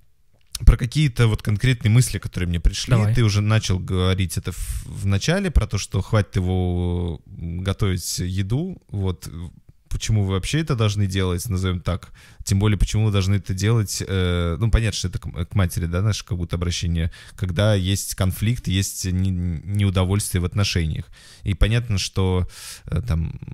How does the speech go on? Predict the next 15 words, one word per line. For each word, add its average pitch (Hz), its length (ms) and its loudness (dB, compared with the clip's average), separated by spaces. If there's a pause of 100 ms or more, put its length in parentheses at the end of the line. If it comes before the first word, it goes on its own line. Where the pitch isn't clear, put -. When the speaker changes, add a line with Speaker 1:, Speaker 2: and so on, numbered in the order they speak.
(420)
Speaker 1:
в-, 101 420 -4
нам 104 180 4
задает 98 260 4
вопрос 95 340 4
не 104 100 6
мама, 95 540 4
э, 82 240 -6
и 92 40 -4
так 101 180 0
далее, 147 260 2
но 117 260 6
и 110 220 0
вы 117 160 6
тоже, 85 480 0 (480)
э, 82 260 0